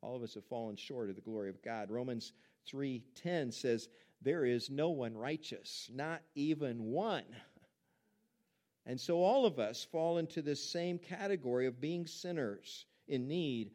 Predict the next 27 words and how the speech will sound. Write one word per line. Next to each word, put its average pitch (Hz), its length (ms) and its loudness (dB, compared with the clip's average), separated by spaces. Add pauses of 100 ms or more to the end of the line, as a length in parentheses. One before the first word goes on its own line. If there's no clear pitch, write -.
(520)
of 131 140 4
a 127 60 2
Savior. 123 580 2 (840)
I 151 80 2
don't 160 160 6
care 165 200 8
who 160 140 8
you 190 240 6
are, 190 200 8
how 156 160 4
good 151 320 6
you 170 120 2
may 165 180 6
think 202 320 0
you 190 140 4
are 190 180 6
by 160 160 4
comparison 165 600 0
to 160 60 8
everyone 156 320 4
else, 226 320 4 (340)
you 208 260 10
are 226 140 10
a 202 60 8
sinner 196 460 2 (380)
in 147 180 2
need 165 320 6